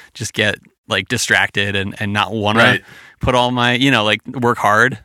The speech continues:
Speaker 1: Um, but I'm gonna, it's gonna be great, but I'm gonna be so distracted all week just thinking about it. So, but otherwise, yeah,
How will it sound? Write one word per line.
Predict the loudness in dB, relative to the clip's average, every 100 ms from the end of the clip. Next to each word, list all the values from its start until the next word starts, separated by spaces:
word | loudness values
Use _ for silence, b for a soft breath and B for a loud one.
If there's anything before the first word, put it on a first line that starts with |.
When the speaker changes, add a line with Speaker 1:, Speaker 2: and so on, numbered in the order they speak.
| -6
Speaker 1:
Um, | -2 -2 -2
but | -2
I'm |
gonna, | 2 2 2 -2 -4 -14
it's | -6
gonna | 0
be | 0
great, | 2 2 2 0 _ b b b b -2
but | 0
I'm | 2
gonna | 0 2
be | 2
so | 2 2
distracted | 0 -2 -2 0 -2
all | -2 -4
week | -6
just | -6 -8
thinking | -8 -10 -8
about | -6 -6
it. | -8
So, | -8 -8 -6 -6
but | -2
otherwise, | 0 0 -2 -2 -4
yeah, | -6 -6